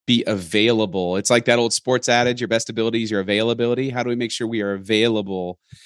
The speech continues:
And I, that only happens with humility. 'Cause then it,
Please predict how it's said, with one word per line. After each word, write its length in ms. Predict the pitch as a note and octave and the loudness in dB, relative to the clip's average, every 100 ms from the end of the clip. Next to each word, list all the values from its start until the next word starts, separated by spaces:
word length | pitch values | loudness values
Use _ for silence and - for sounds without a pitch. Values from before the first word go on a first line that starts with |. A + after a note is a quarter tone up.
| _ | _
And 80 | G2 | -2
I, 80 | G#2 | 2
that 180 | A2 G#2+ | 4 4
only 200 | A#2 A2 | 4 4
happens 400 | G#2+ G2 G2 F2 | 2 0 -2 -4
with 120 | F2 | -6
humility. 480 | F#2 E2+ D#2+ D2+ D2 | -4 -4 -4 -4 -2
'Cause 200 | B2+ A#2+ | 2 4
then 260 | D3 C#3+ - _ - _ _ _ _ | 4 2 -4 _ -20 _ _ _ _
it, 180 | A#2 | -4